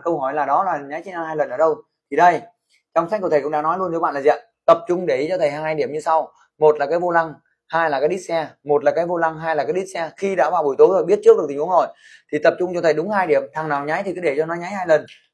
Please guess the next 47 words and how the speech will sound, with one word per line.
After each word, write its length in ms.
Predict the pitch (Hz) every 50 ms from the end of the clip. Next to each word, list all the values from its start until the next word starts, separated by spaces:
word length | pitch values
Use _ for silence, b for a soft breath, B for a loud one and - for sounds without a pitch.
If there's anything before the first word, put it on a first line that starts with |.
| _
Thì 80 | - 147
để 180 | 143 143 160 175
vô 140 | 185 196
lăng 160 | 190 180 175 170
này, 120 | 151 131
đít 160 | 143 175 196 -
xe 120 | 190 175 160
này, 120 | 143 127
vô 140 | 127 156 160
lăng, 160 | 160 160 165
đít 100 | 175 180 -
xe, 100 | 165 165
vô 100 | 156 156
lăng, 160 | 156 156 156
đít 80 | 165 170 170
xe, 60 | 170 151
thằng 100 | 151 135
nào 100 | 131 127
nháy 140 | 131 139 160
á? 120 | 185 180 - _ _ _ _ _ _ _ _ _ _ _ _ _ _ _ _ _ _ _ _ _ _ _ _ _ _ _ _
Chưa 180 | - 156 160 160
thấy 100 | 165 170
thằng 120 | 165 -
nào 100 | 143 131
nháy 180 | 127 131 143 165
cả, 140 | 160 143 135 -
kệ 160 | 170 160 139
nó, 340 | 156 170 185 180 - - _ _ _
cứ 100 | - 226 226
tập 100 | 220 - -
trung 120 | 175 165
vào 80 | 160 151
đây. 160 | 160 160 156 - 147 - _ _
À, 240 | - 135 139 143 147
thằng 100 | 147 139
này 120 | 139 139 143
nháy 140 | 147 165
đâu 100 | 190 190
đâu? 200 | 170 175 185 165 - b b b b b b _ _
Nháy 180 | 135 147 165 170
cứ 60 | 185
để 160 | 165 139 123
nó 100 | 131 143
nháy 180 | 151 156 156 165
hai 200 | 170 165 156 143
lần, 220 | 139 127 117 117
được. 140 | 127 131